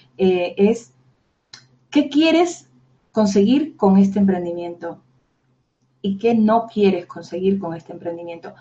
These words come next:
Muchas veces es muy difícil saber lo que queremos. Quizás te sea más fácil empezar por lo que no quieres,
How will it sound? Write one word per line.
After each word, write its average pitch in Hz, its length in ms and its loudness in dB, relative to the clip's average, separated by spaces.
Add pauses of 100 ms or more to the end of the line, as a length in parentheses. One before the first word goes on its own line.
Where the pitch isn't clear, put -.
(160)
Muchas 311 380 4
veces 294 500 2 (220)
es 247 140 0
muy 339 180 6
difícil 302 580 2
saber 196 300 0
lo 226 100 2
que 190 140 -4
queremos. 190 580 0 (960)
Quizás 196 720 0 (160)
te 170 100 -10
sea 196 160 -4
más 208 180 -2
fácil 208 280 -6
empezar 190 440 -4
por 190 260 -6
lo 170 180 0
que 170 100 -10
no 170 160 -12
quieres, - 540 -14